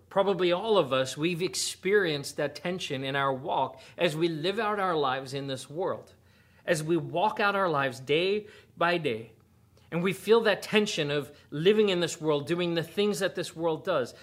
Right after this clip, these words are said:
the pattern of this world, and surrendering to the lordship of Jesus. Remember last week we talked about the disciples laying down their nets,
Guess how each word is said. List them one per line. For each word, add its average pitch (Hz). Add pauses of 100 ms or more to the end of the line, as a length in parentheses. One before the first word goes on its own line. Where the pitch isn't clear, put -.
(140)
the 156
pattern 196
of 147
this 147
world, 139 (840)
and 185
surrendering 175
to 165
the 156
lordship 147 (380)
of 151
Jesus. 147
Remember 180
last 196
week 160
we 160
talked -
about 156 (240)
the 165
disciples 175
laying 180
down 175
their 160
nets, 170